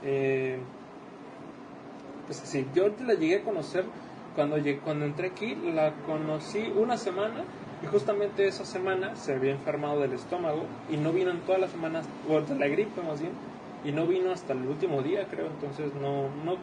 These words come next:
no, no tuve manera de conocerla. Eh, se veía buen pedo,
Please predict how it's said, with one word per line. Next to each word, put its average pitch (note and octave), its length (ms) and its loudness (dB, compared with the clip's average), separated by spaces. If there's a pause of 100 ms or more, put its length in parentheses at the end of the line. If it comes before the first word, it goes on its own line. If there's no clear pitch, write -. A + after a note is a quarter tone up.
no, F3+ 160 -2
no F#3 120 2
tuve F3+ 260 2
manera D3 340 0
de C#3+ 120 2
conocerla. D3 560 -4 (680)
Eh, B2 440 -2 (1000)
se D3+ 120 -4
veía D#3+ 140 2
buen E3+ 180 4
pedo, E3 300 2